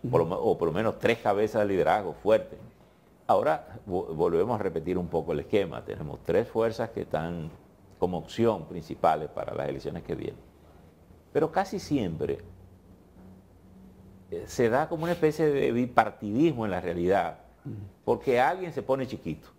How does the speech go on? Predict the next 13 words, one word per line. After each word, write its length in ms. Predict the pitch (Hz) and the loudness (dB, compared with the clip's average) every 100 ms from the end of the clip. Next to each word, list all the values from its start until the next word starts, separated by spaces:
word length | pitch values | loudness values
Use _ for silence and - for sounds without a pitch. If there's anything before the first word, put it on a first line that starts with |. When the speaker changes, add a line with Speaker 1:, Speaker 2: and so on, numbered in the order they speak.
| _ _ | _ _
Speaker 2:
Ujú. 220 | 110 98 90 98 - | -6 -6 -8 -10 -8
Speaker 1:
Eh, 260 | 78 78 80 | -6 -4 -2
cuando 240 | 87 87 | -2 0
llega 300 | 90 120 139 | 2 4 4
el 80 | 139 | 0
momento 380 | 123 127 139 135 | -2 -4 -2 -4
final, 340 | 127 139 143 | -2 0 2
alguien 240 | 127 135 127 | 2 0 -6
se 80 | |
pone 220 | 139 135 135 | -6 -6 -6
chiquito 480 | 143 175 180 - - - _ - - | -6 -6 -4 -6 -8 -18 _ -20 -14
y 80 | - | -4
concede. 540 | 120 110 - 80 73 | -2 -2 -2 -2 -2